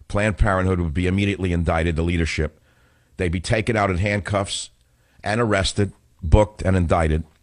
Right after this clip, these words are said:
and then face a trial. They would say they maintains that they, they only donate the specimens and they only charge for the expenses it incurs. That's the front way. You get it? In other words, they sell the body parts, but they say they're not selling the body parts.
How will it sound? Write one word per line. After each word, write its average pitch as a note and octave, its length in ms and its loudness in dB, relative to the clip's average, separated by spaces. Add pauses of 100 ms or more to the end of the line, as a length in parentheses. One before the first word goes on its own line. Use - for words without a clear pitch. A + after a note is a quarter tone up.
(240)
and F2 120 -2
then F#2 80 0
face G2+ 340 0
a E2 40 -2
trial. D2+ 520 0 (320)
They G#2+ 180 2
would C#3+ 140 0
say B2+ 180 4
they A#2+ 120 4
maintains A2 720 4
that G2 180 2
they, G2+ 320 0
they A2 220 0
only A#2 180 4
donate G#2 400 4
the G2 80 0
specimens E2 680 0
and F2+ 200 0
they F2 80 0
only G#2 240 0
charge F#2+ 380 -2
for F2+ 100 -4
the F2 80 0
expenses E2+ 800 -2 (320)
it F#2+ 100 -2
incurs. F#2 380 -2
That's A2 180 -2
the G#2 80 -6
front F#2+ 380 -4
way. C#2+ 180 -4
You F2 60 -6
get A2 160 0
it? C3 180 -6 (380)
In A2 80 2
other D3 140 4
words, A#2+ 100 2
they B2 100 4
sell D3+ 320 4
the F#3 80 6
body D3 280 6
parts, G#2+ 320 4
but G2+ 100 -4
they G#2 80 0
say B2 200 2
they're A2+ 120 4
not A2+ 180 4
selling G#2+ 320 4
the F#2 60 2
body F2+ 220 2
parts. C#2 360 -2